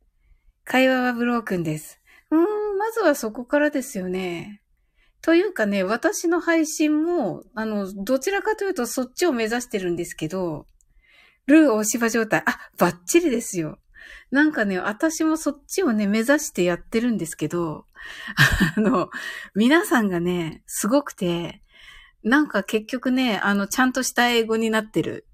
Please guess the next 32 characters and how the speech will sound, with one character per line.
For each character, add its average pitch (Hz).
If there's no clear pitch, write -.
時 220
々。 180
<laughs> -
は 220
い。 -
い 233
い 285
ん 285
で 262
す 226
よ。 170
本 285
当 294
は 302
ね、 294
そ 262
れ 269
を 262
ね、 262
や 220
り 214
た 214
い、 190
や 214
り 220
た 233
い 226
っ -
て 220
い 175
う 165
か、 180